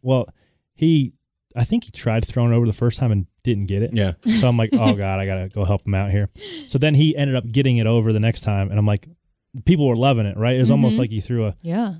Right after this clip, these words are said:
Speaker 1: five X t-shirt in the stands. People can't wait to grab that and run over a kid to get it. But, um, so we started doing it,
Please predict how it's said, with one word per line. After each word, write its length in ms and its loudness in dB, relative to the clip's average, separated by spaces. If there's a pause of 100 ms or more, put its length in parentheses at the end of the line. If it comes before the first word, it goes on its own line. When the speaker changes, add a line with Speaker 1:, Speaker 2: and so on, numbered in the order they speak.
Speaker 1:
five 260 0
X 140 -4
t-shirt 400 0
in 80 -2
the 100 0
stands. 300 -2
People 300 -4 (260)
can't 180 -4
wait 160 -4
to 80 -6
grab 260 -4
that 140 -4
and 100 -2
run 140 2
over 220 0
a 40 -6
kid 240 -6
to 60 -8
get 160 -6
it. 100 -14
But, 280 -4 (460)
um, 500 0 (880)
so 220 0
we 120 2
started 300 -4
doing 240 2
it, 180 -2